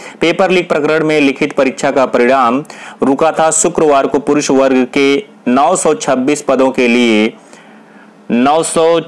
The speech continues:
चौबीस अभ्यर्थियों को सफल घोषित किया गया है। इसमें अनुराग श्रीवास्तव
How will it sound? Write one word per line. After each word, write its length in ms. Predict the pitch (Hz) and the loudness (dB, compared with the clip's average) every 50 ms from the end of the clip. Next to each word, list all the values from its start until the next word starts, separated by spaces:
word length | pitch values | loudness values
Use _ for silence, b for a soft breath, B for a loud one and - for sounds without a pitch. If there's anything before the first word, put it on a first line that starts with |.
| - - - - - | -10 -20 -20 -8 -4
चौबीस 600 | - 160 147 151 147 147 170 170 170 165 - - | 0 2 2 2 2 2 2 0 0 0 -2 -2
अभ्यर्थियों 600 | - - 151 139 131 135 139 135 131 - 160 147 | -2 0 0 0 2 0 0 0 0 -2 -4 -2
को 200 | 135 151 151 151 | 0 0 0 0
सफल 440 | 147 - - - 165 - - 156 156 | 0 0 -2 -2 -2 -2 -2 -2 0
घोषित 420 | 143 123 127 123 - - 147 131 | 0 0 0 0 0 0 -2 -2
किया 260 | - - 131 120 117 113 | -2 -2 0 0 2 2
गया 220 | 107 113 113 110 | 2 2 2 0
है। 240 | 107 104 110 104 95 | 0 0 0 -2 -2
इसमें 440 | - - 139 131 - - 156 151 151 | -2 -2 -2 -2 -2 -2 -2 -2 -2
अनुराग 480 | 147 151 147 139 135 131 135 139 156 156 | 0 0 0 0 2 2 2 0 0 -2
श्रीवास्तव 680 | - - 143 139 135 135 135 - - - 139 127 127 | -2 0 0 2 2 2 0 -2 -2 -2 0 2 2